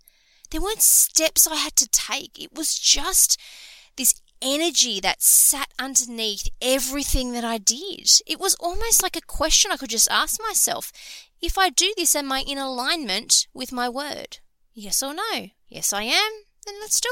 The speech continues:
it. No, I'm not. Maybe I don't do it." Just had this beautiful energy, and there was so much clarity for me. It was, everything just became clearer.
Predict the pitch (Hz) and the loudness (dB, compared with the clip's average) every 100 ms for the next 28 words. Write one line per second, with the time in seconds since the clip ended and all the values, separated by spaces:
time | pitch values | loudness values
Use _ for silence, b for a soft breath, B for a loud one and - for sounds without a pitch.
0 | 480 - _ _ _ 196 190 208 214 277 | -2 -4 _ _ _ -6 -4 -4 -2 -2
1 | 440 - _ _ _ 208 185 202 262 330 | -2 -4 _ _ _ -14 -10 -6 -2 -2
2 | - 466 453 - _ B B B B B | 0 2 0 0 _ B B B B B
3 | _ _ _ - 381 - 349 294 - 240 | _ _ _ 0 2 2 -2 -2 -4 -4
4 | 247 277 302 - 359 247 269 370 - 208 | 0 2 2 0 -6 -6 -4 -2 0 0
5 | - 262 285 277 - - 262 330 330 - | -2 -4 2 4 6 4 2 2 0 0
6 | - - - 254 233 233 262 277 - 277 | -4 -4 -6 -2 0 2 2 2 2 2
7 | - 254 220 190 160 139 - - 285 - | -4 -4 -8 -8 -8 -8 -10 -4 0 0
8 | - 339 381 - 415 359 311 311 - 294 | 0 -4 -6 -8 -8 -2 -2 -2 -8 -8
9 | 254 - - - 349 370 - | -8 -8 -6 -4 -4 -2 -2